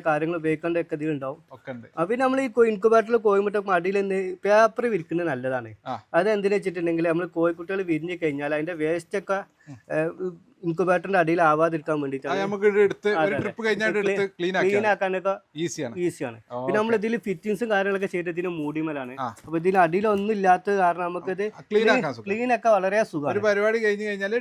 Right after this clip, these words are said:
Speaker 2: Dettol ഇട്ടിട്ട് നല്ല ക്ലീൻ ആക്കാം.
Speaker 1: പെട്ടെന്ന് ക്ലീൻ ആക്കാൻ
Speaker 2: അല്ലേ?
Speaker 1: പറ്റും.
Speaker 2: ആ,
Speaker 1: ആ.
Speaker 2: ഓക്കെ. ആ,
Speaker 1: ഇതിന്
Speaker 2: ഓക്കെ.
Speaker 1: മൂടിമ-, നമ്മൾ അടിയിലെ ബോക്സിൽ ഒന്നും ഫിറ്റ് ചെയ്തിട്ടില്ല, അതുകൊണ്ട് ഇത് ക്ലീൻ
Speaker 2: ആ, ആ.
Speaker 1: ചെയ്യാനൊക്കെ വളരെ സുഖമാണ്.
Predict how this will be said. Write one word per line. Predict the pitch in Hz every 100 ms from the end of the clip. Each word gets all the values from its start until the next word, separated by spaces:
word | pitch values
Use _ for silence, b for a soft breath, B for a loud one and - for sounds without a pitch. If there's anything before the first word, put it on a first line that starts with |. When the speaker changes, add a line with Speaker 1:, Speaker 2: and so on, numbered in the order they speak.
| 202
Speaker 2:
Dettol | 185 202 202
ഇട്ടിട്ട് | 185 175
നല്ല | 202 180 180 190
ക്ലീൻ | 160 151 123
ആക്കാം. | 113
Speaker 1:
പെട്ടെന്ന് | 190 180 214
ക്ലീൻ | 196 185 190
ആക്കാൻ | 175 156 135
Speaker 2:
അല്ലേ? | 156
Speaker 1:
പറ്റും. | 120 117
Speaker 2:
ആ, | 131
Speaker 1:
ആ. | 127
Speaker 2:
ഓക്കെ. | 123 117
ആ, | 113 -
Speaker 1:
ഇതിന് | 180 226
Speaker 2:
ഓക്കെ. | 220
Speaker 1:
മൂടിമ-, | 202 202 208 208
നമ്മൾ | 185 202
അടിയിലെ | 208 175 170 202
ബോക്സിൽ | 196 175 160 185
ഒന്നും | 170 175
ഫിറ്റ് | 160 -
ചെയ്തിട്ടില്ല, | 165 143 147
അതുകൊണ്ട് | 139 156 165
ഇത് | 175 165
ക്ലീൻ | 165
Speaker 2:
ആ, | 185
ആ. |
Speaker 1:
ചെയ്യാനൊക്കെ | 180 175 170
വളരെ | 160 151 175
സുഖമാണ്. | 147 127 113